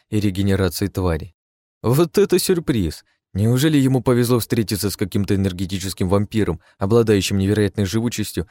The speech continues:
и самовосстановлением? Дальше эта ситуация продолжаться не могла. Пока тварь была не в состоянии двигаться, останавливая голову,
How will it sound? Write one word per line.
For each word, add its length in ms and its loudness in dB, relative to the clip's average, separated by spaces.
и 80 -2
самовосстановлением? 1040 0
Дальше 360 2
эта 160 2
ситуация 440 0
продолжаться 560 2
не 100 -2
могла. 360 -2
Пока 200 2
тварь 240 4
была 220 4
не 80 0
в 80 -4
состоянии 440 0
двигаться, 500 -2
останавливая 640 0
голову, 360 -2